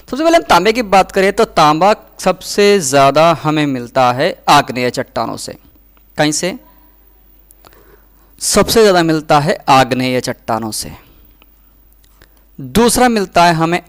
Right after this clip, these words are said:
अवसादी चट्टानों से, ठीक है, और तीसरा मिलता है हमें कायांतरित चट्टानों से। यानी तीनों प्रकार की चट्टानों से हमें तांबा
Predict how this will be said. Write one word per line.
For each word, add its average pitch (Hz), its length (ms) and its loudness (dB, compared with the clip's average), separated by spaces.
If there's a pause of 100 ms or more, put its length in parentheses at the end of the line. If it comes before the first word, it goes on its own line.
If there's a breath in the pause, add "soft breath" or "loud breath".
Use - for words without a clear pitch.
अवसादी 127 520 -2
चट्टानों 117 540 -6
से, - 200 -12 (1900)
ठीक 180 160 -2
है, 262 80 -2 (380 loud breath)
और 196 60 2
तीसरा 196 440 -2
मिलता 151 320 -2
है 135 60 0
हमें 135 280 -6 (100)
कायांतरित 113 680 -4
चट्टानों - 480 -16
से। - 180 -18 (1400)
यानी 185 320 -2 (800)
तीनों 226 280 -4
प्रकार 175 340 0
की 170 80 -8
चट्टानों 160 400 -4
से 151 140 -10
हमें 156 420 -6
तांबा 131 680 0